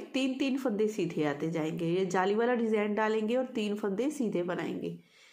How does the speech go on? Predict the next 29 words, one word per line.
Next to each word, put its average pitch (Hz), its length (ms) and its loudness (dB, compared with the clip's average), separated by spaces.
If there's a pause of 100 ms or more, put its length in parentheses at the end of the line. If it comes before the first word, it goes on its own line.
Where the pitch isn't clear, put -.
(240)
देखिए, 196 280 -2
ये 226 100 2
तीन 247 260 0
फंदे 269 260 2
सीधे 240 300 2
बनाने 233 340 2
के 220 160 0
बाद 240 420 2
इन 240 160 0
तीन 254 280 0
फंदों 220 380 0
में 208 140 0
से 208 180 0
इस - 400 -4
फंदे 226 280 2
में 220 100 2
ऐसे 208 240 0
सिलाई 214 280 0
डालते 196 360 2
हुए 208 240 2
ऊपर 190 320 0
से 226 160 -2
गिरा 233 300 2
देंगे। 240 360 0 (580)
ये 214 160 2 (140)
एक 233 220 0
फंदा 220 320 0
सीधा 202 420 -2
बनाएंगे, 240 560 0